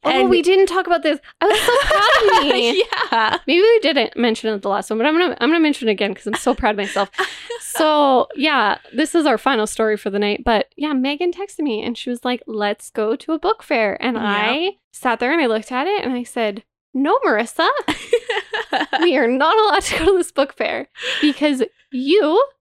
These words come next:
Speaker 1: need to read some of the books."
Speaker 2: <laughs>
Speaker 1: It helped that I was sitting upstairs
Speaker 2: Yeah.
Speaker 1: and I was literally surrounded by all the books I haven't read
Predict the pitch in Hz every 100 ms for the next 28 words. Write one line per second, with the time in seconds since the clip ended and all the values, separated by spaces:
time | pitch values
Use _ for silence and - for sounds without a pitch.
0 | _ _ _ - 302 330 311 269 262 -
1 | 349 320 311 277 247 - 494 - - -
2 | - 277 254 370 427 - - - 330 240
3 | 247 247 - - 247 220 214 208 - 202
4 | - - 190 - - - - 208 196 214
5 | 208 214 202 226 220 220 240 - 208 202
6 | 214 - 202 196 190 - 202 190 190 -
7 | 202 277